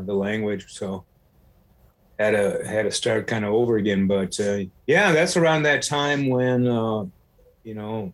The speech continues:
s-, people started commenting to me, uh, "Oh, you do really good art," you know? So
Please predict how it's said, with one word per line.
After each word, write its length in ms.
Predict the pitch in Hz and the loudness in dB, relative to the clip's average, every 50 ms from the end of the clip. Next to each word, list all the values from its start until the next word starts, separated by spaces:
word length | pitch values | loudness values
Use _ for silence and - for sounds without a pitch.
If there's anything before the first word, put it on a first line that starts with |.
| _ _ | _ _
s-, 220 | - - - - - | -14 -12 -12 -10 -6
people 240 | - 143 131 131 120 | -6 -4 -2 -2 -4
started 300 | - - 147 127 123 120 | -2 0 0 0 0 0
commenting 640 | - 127 127 131 143 127 113 107 - - 113 110 107 - | 0 -2 0 0 2 0 0 0 -2 -2 -2 -2 -2 -2
to 100 | - 110 | -2 -2
me, 460 | 113 131 151 156 131 117 117 120 110 | 0 2 2 2 2 2 2 0 -2
uh, 180 | 110 110 113 117 - _ _ _ _ _ _ _ _ - | -2 -4 -6 -8 -10 _ _ _ _ _ _ _ _ -2
"Oh, 120 | 147 160 | 0 2
you 180 | 131 147 170 160 | 2 4 4 4
do 180 | 151 143 127 | 2 2 2
really 220 | 123 135 131 123 113 | 2 2 2 0 0
good 220 | 107 117 123 120 | 0 0 0 0
art," 460 | 123 - 147 165 160 127 104 95 - | 0 0 0 0 0 0 0 -2 -4
you 140 | 98 104 104 | -6 -8 -10
know? 220 | 107 113 120 120 117 | -8 -8 -8 -8 -10
So 520 | - - 131 123 120 123 120 117 110 - | -6 -2 0 2 2 2 2 0 -2 -6